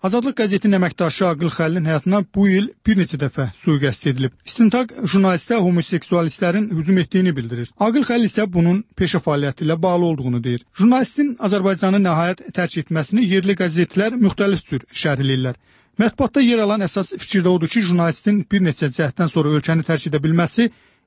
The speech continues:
iki güc strukturu arasında çoxdan davam etməkdə olan mübarizənin nəticəsidir. Həmin yazılarda qeyd olunur ki, jurnalist təsadüfən həmin təxribatların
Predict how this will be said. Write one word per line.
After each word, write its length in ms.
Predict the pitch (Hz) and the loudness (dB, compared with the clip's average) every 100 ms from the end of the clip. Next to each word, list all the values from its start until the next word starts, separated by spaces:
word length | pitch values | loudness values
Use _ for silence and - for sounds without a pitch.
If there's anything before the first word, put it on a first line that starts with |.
| - | -14
iki 220 | - 247 214 | 0 2 2
güc 160 | - 208 - | 0 0 -2
strukturu 460 | - 156 - 165 | -2 -2 0 0
arasında 400 | 170 156 - 156 | 0 0 -2 -2
çoxdan 460 | 185 - 160 - 175 | -2 -2 -2 0 0
davam 220 | 160 151 147 | 0 0 0
etməkdə 400 | - 165 143 175 | -2 -4 -2 0
olan 300 | 160 175 196 _ _ _ | 2 0 -2 _ _ _
mübarizənin 560 | 185 190 202 185 202 180 | 0 2 0 0 0 0
nəticəsidir. 720 | 131 143 135 127 175 277 - _ | -2 -4 -4 -4 0 -2 -2 _
Həmin 220 | 208 254 247 | 0 2 2
yazılarda 400 | 202 214 202 196 | 0 0 0 -2
qeyd 220 | 202 196 | 0 2
olunur 220 | 185 190 190 | 2 0 0
ki, 160 | 233 | -2
jurnalist 640 | 190 180 170 165 175 202 - _ - | 0 0 0 0 0 -4 -10 _ -4
təsadüfən 580 | 196 220 185 151 175 185 | -2 0 -2 -2 0 0
həmin 300 | 151 160 175 | 2 2 0
təxribatların 720 | 165 147 147 135 143 139 156 | -2 -2 -2 0 -2 -2 -4